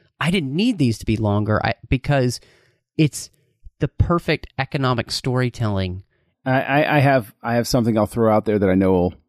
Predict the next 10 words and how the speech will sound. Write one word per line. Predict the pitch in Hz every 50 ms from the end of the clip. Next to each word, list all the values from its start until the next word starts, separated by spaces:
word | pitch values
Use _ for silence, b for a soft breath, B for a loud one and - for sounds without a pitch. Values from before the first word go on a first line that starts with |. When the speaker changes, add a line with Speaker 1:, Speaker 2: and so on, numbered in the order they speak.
| _ _ _ _ _ -
Speaker 2:
will | 101
tickle | - - 113 - - 101
your | 90 101 104 98
fancy | - 113 101 95 92 - 101 98
to, | 87 92 92 -
to | - - - 107
hear | 87 104 98 92
the | 87 -
comparison. | - 92 - 101 98 92 95 92 - - 98 92 90 85 b b b b b b b b b b b b
But | - 117 110 98 -